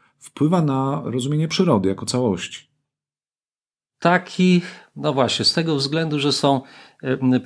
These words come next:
Speaker 2: praktycznie obecne w każdym ekosystemie, począwszy od Antarktydy, Arktyki, po lasy tropikalne,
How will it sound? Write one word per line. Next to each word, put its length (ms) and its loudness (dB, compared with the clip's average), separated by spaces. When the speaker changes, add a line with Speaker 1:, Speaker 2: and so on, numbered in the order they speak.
Speaker 2:
praktycznie 520 0
obecne 640 0
w 160 -14
każdym 400 2
ekosystemie, 920 2
począwszy 460 0
od 100 0
Antarktydy, 760 0
Arktyki, 520 -2
po 120 -4
lasy 280 0
tropikalne, 800 -2